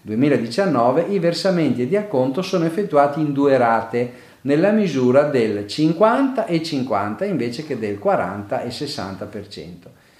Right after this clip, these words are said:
Però per questo primo anno coloro che hanno versato la prima rata pari al quaranta per cento non la dovranno integrare.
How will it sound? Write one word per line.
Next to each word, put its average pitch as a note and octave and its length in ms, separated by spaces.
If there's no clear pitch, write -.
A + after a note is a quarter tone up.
Però F3 460
per A#2+ 200
questo D#3 380
primo D3 300
anno D#3 800
coloro D#3 440
che - 80
hanno B2 180
versato E3 500
la C#3 120
prima D3+ 320
rata C#3+ 340
pari B2+ 240
al A2+ 80
quaranta A#2 380
per G2+ 200
cento B3+ 440
non C3+ 280
la C3 100
dovranno A#2 500
integrare. A2 640